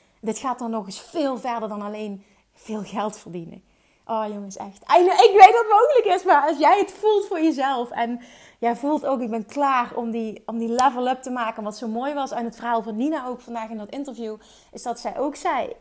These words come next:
Mijn allereerste groeistap, een van de grootste meteen, was überhaupt ja zeggen tegen mezelf. Door die investering te durven doen. Want daardoor zei ik niet alleen ja tegen jou, zei ze, maar ik zei ja tegen mezelf.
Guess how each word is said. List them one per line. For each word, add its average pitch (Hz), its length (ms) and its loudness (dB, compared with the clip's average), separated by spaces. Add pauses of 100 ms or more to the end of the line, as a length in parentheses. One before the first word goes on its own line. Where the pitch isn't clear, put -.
Mijn 196 300 -10 (140)
allereerste 330 800 2
groeistap, 330 680 -2
een 233 200 -6
van 208 120 -12
de 208 60 -8
grootste 285 520 -4
meteen, 277 500 -6 (280)
was 226 260 -6
überhaupt 226 580 -6
ja 233 320 -6
zeggen 254 320 -6
tegen 214 300 -6
mezelf. 196 760 -8 (920)
Door 202 140 -8
die 196 100 -8
investering 190 600 -10
te 170 80 -14
durven 165 320 -18
doen. 175 200 -18
Want 185 160 -8
daardoor 233 360 -2
zei 226 260 -4
ik 208 120 -10 (240)
niet 226 220 -2
alleen 208 200 -4
ja 220 220 -2
tegen 202 280 -8
jou, 233 260 0
zei 466 240 -2
ze, 294 80 -8
maar 214 100 -6
ik 196 60 -10
zei 190 240 -8
ja 220 200 -6
tegen 190 260 -8
mezelf. 180 500 -6